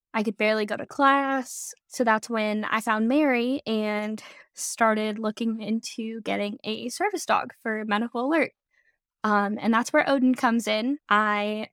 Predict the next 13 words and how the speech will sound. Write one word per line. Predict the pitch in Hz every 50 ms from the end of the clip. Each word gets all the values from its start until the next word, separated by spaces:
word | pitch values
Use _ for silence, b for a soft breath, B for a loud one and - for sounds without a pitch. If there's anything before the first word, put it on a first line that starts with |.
| _ _ _
brought | 226 226 - -
him | 247 233 240
home | 226 247 240 233 226
in | 214 226
February | - - - 214 214 233 233 233 226 226 226 226 233
of | 226 226
this | 220 214 214 - -
year. | 226 214 208 208 208 208 226 240 _ _ _ _ _ _ _ _ _ _ _ _ _ _ _ -
And | - 214 208 202 202 202 196 196 202 208 - -
at | 196 - - - - _ -
twelve | - - - 220 220 233 226
weeks | 240 254 220 - -
old, | 220 214 220 233 294 311